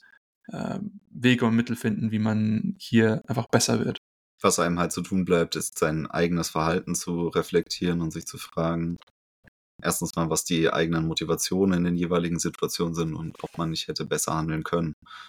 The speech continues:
Speaker 2: Wenn die Antwort ja ist, dann sollte man sich beim nächsten Mal vielleicht überlegen, ob die bessere Option jetzt nicht die angemessenere wäre.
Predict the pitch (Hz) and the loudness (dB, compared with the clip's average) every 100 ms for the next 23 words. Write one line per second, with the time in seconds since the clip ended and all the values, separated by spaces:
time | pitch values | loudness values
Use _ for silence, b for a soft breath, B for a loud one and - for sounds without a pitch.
0 | - - 85 82 90 90 85 87 101 113 | -12 -4 0 2 2 2 4 4 6 6
1 | - - - - - 87 87 87 85 - | 4 2 -6 -18 -4 -2 0 0 -4 -8
2 | - - 92 90 85 85 - 85 87 92 | -2 2 4 2 -2 -2 -2 0 0 0
3 | - 90 87 87 - 85 85 85 85 85 | 0 2 2 2 0 0 0 0 0 0
4 | 87 87 - - - 80 95 85 - - | -2 -6 -8 -6 -2 -2 0 -2 -2 -4
5 | 80 82 80 78 82 80 80 76 92 87 | 0 0 0 -4 -6 -4 0 2 4 2
6 | 82 - 82 82 82 82 92 | 2 0 -2 -2 0 0 -2